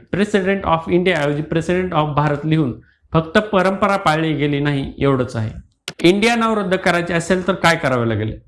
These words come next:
इंडिया नाव रद्द करून फक्त भारत असे बदलायचे तर त्यासाठी राज्यघटना दुरुस्ती करावी लागेल. कलम तीनशे अडुसष्ट मध्ये घटना दुरुस्तीची प्रक्रिया आहे. संसदेला घटना दुरुस्ती करण्याचा अधिकार आहे. त्यासाठी विधेयक आणून दोन तृतीयांश बहुमताने मंजूर करावे लागेल.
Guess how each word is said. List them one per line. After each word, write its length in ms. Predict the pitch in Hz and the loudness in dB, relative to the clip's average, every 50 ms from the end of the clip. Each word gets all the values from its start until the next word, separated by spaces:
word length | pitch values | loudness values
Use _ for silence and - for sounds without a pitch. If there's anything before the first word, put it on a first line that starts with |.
| - - | -8 -2
इंडिया 300 | 165 175 196 214 226 226 | -2 0 2 2 2 2
नाव 240 | 226 226 220 214 214 | 2 2 0 0 0
रद्द 160 | 196 180 180 | -2 -2 -2
करून 300 | 180 - 190 190 190 185 - | -2 0 0 -2 -2 -2 0
फक्त 220 | 208 196 - - 196 | -2 -2 0 0 -2
भारत 380 | 156 147 160 170 190 202 196 | 0 0 0 0 0 0 -2
असे 180 | 190 175 - 190 | -4 -2 -2 0
बदलायचे 380 | 151 151 147 147 147 143 - | 0 0 0 2 0 0 0
तर 40 | 190 | -2
त्यासाठी 500 | 185 - - 185 202 208 220 208 208 175 | -6 -2 0 0 0 2 0 0 0 0
राज्यघटना 540 | 160 160 160 156 160 160 147 147 147 180 180 | 0 0 0 0 0 0 -2 -2 -2 -4 -4
दुरुस्ती 400 | 160 143 143 143 131 - - 185 | 0 0 0 0 0 -4 -6 -4
करावी 300 | - 220 214 208 170 139 | -2 0 0 0 0 0
लागेल. 200 | 120 110 113 117 - - _ _ _ _ _ _ _ _ _ _ _ _ _ _ _ _ _ - | -2 -4 -4 -6 -10 -14 _ _ _ _ _ _ _ _ _ _ _ _ _ _ _ _ _ 2
कलम 260 | 196 202 220 254 247 226 - | 2 4 4 2 0 -2 -2
तीनशे 280 | 214 214 214 208 - - | -2 -2 -2 0 -2 0
अडुसष्ट 520 | - 156 160 170 170 - 214 214 - 196 | 2 2 2 2 2 0 -2 -2 0 0
मध्ये 260 | 180 165 147 127 135 | 0 0 0 0 -2
घटना 360 | 139 131 151 156 - 185 185 180 | -2 0 0 0 0 0 -2 0
दुरुस्तीची 540 | 156 147 156 156 156 - - 151 147 - | 0 0 0 -2 -2 -4 -6 -6 -6 -6
प्रक्रिया 440 | 175 - 156 - - - 143 143 151 160 | -4 -2 -2 -2 0 0 -2 0 0 2
आहे. 180 | 170 147 123 - - - _ - - - _ - | 0 0 -2 -4 -6 -14 _ -20 -20 -20 _ 2
संसदेला 560 | - 175 185 185 - 208 196 202 196 190 190 190 | 2 4 4 4 0 0 0 0 0 0 0 0
घटना 320 | 160 175 170 - 185 165 | -2 -4 -4 -2 -2 -2
दुरुस्ती 360 | 156 147 151 160 160 - 190 | 0 0 -2 -2 -2 -4 -6
करण्याचा 440 | - - 156 139 139 135 135 - 165 | -2 -2 -2 0 0 -2 -2 -2 -2
अधिकार 340 | 151 160 180 226 220 240 185 | 0 0 0 2 2 2 0
आहे. 180 | 139 117 110 113 - - _ _ _ _ _ _ - | 0 -2 -4 -6 -8 -12 _ _ _ _ _ _ 0
त्यासाठी 400 | 170 202 226 220 214 180 160 175 | 2 2 2 2 0 0 0 0
विधेयक 460 | 175 160 165 170 165 208 240 226 - | 0 0 0 0 2 2 0 0 0
आणून 300 | 175 151 143 143 151 143 | 0 0 0 0 -2 0
दोन 220 | 139 180 233 262 233 | 2 2 2 2 2
तृतीयांश 420 | 233 214 208 - 185 185 185 - 180 | -2 -2 -2 0 0 0 0 -2 0
बहुमताने 540 | 165 165 170 160 151 143 - 139 139 156 170 | 0 2 2 0 0 -2 -2 -2 -2 -2 0
मंजूर 320 | 165 156 151 131 143 143 | 0 0 0 0 0 0
करावे 320 | 143 - 135 135 123 113 | 0 0 0 0 0 0
लागेल. 260 | 113 107 107 113 117 | 0 -2 -2 -4 -6